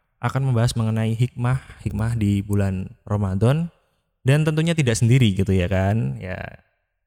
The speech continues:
langsung aja nih, bisa ya sedikit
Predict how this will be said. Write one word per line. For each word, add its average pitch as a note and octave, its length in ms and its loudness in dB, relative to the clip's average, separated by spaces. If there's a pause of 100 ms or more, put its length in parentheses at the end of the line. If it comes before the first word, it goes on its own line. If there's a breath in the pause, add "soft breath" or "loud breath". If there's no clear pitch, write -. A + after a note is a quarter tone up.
(140)
langsung A#2 240 4
aja C#3 240 6
nih, A#2 400 0
bisa A2+ 640 0
ya D#3 240 -2
sedikit A#2+ 400 0